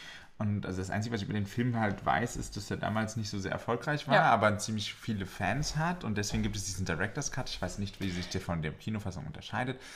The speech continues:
Speaker 2: Da sind zum Beispiel diese ganzen, ähm, diese Einblendungen aus diesem Buch zum Beispiel.
Speaker 1: Ja, die sind
Speaker 2: Die sind, das ist Teil des Director's Cuts.
Speaker 1: Ah,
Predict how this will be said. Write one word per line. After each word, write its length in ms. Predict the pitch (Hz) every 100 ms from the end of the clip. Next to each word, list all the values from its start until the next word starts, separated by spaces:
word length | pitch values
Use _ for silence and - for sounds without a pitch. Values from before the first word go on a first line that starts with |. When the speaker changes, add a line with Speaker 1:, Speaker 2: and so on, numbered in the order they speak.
| - - -
Speaker 2:
Da 280 | - 208 214
sind 300 | 185 208 214
zum 160 | 220 202
Beispiel 520 | 190 196 - 208 190
diese 320 | 196 185 180
ganzen, 1120 | 185 185 180 185 180 - - 185 180 180 175 175 -
ähm, 400 | 175 175 170 160
diese 320 | 190 185 -
Einblendungen 1120 | 185 240 277 196 185 175 175 175 175 175 165 -
aus 200 | 196 185
diesem 320 | - 180 190 180
Buch 300 | 226 277 -
zum 220 | - 160
Beispiel. 720 | 156 160 - 165 165 160 156 - -
Speaker 1:
Ja, 220 | 98 85 -
die 60 | 120
sind 220 | 156 151 -
Speaker 2:
Die 140 | 240
sind, 260 | 277 302 285 -
das 180 | 233
ist 180 | 254 -
Teil 180 | 247 226
des 100 | 233
Director's 480 | 220 202 202 190 -
Cuts. 340 | 180 160 - - - -
Speaker 1:
Ah, 220 | 98